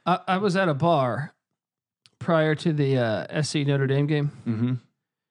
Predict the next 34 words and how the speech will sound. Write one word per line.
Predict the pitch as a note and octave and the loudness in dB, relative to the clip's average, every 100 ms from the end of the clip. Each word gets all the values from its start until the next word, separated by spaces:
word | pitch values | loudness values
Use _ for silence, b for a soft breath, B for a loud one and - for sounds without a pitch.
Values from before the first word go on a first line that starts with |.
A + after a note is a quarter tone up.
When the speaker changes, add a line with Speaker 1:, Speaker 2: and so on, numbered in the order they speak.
| _ _ _ _ _ C#3+ | _ _ _ _ _ -2
Speaker 1:
And | C3 | 0
these | C3+ C3 | 2 2
Notre | C#3+ C#3+ | 2 2
Dame | C#3+ C#3+ | 2 2
idiots | C3+ C3 B2+ | 2 0 -2
came | C#3+ B2 | -4 -2
in | A#2+ | 0
there, | B2+ | 0
and | B2+ | -2
it | D3+ | 0
made | F3+ F#3+ | 0 2
me | C#3 | 2
hate, | D3 C#3 | 0 -2
it | E3 | -4
makes | A3+ - | -2 0
me | D3+ | 0
hate | D3 | 0
Notre | C#3+ C3+ | 0 -2
Dame | B2+ | -2
even | A#2+ A#2 | -2 -2
more. | A#2+ A#2+ C#3 - | -2 -2 -4 -6
Speaker 2:
Sure. | - - - _ | -10 -8 -10 _
Speaker 1:
Because | D3+ B2+ | -6 -4
these | D3 D#3 - | 0 0 0
fans | D3+ B2+ A#2 A#2+ - _ _ _ | -2 -2 -6 -8 -16 _ _ _
were, | C#3+ | -2
not | E3+ G#3+ | 0 2
only | A#3 | 2
were | F#3+ | 2
they | F3+ | 2
the | D3 | 0
dorkiest. | C3 D3+ D#3 - - A#2+ - _ _ - | 0 2 2 -2 -10 -12 -20 _ _ -12
Speaker 2:
<laughs> | - - | -10 -6
Yeah. | D3+ - - | -6 -4 -8